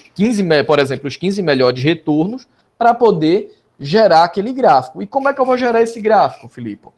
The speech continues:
Jogo no modelo novamente, realizo um decréscimo de um por cento, certo? Ou seja, vamos supor que o meu retorno foi de dez por cento. Tive um retorno máximo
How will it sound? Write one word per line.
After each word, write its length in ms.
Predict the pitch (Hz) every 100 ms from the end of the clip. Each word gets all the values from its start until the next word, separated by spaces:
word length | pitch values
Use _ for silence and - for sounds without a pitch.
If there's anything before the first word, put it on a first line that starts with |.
| _ _ _ _ _ _ _
Jogo 360 | - 131 175 156
no 100 | 147
modelo 420 | 147 143 131 131
novamente, 720 | 135 135 185 185 170 190 - _ _ _ _ _ -
realizo 560 | 175 233 170 165 156
um 40 | 160
decréscimo 600 | 160 156 135 131 147 147
de 120 | 156
um 120 | 185
por 160 | 160 147
cento, 500 | - 147 196 196 320
certo? 320 | - 143 156
Ou 60 | 196
seja, 280 | 165 135 131
vamos 220 | 165 170
supor 260 | 202 196
que 60 | 196
o 20 |
meu 100 | 202
retorno 360 | 196 196 190 202
foi 380 | 190 190 185 - _
de 120 | 156 156
dez 280 | 135 202
por 160 | - 247
cento. 360 | - 143 117 - _ _ _
Tive 160 | - 151
um 20 |
retorno 360 | 165 170 170 170
máximo 500 | 147 143 156 190